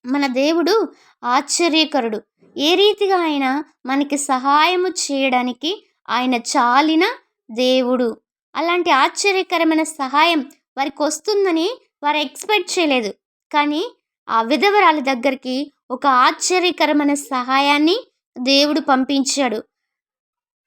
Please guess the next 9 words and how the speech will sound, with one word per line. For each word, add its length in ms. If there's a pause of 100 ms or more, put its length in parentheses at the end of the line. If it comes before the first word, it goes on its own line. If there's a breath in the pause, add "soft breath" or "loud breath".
(120)
ఏలియాని 580
దేవుడు 360
పోషించాడు, 920 (760)
మరి 340 (2000)
విధవరాలిని 640
కుమార్-, 480
విధవరాలి 460
కుమారుణ్ణి 600
కూడా 260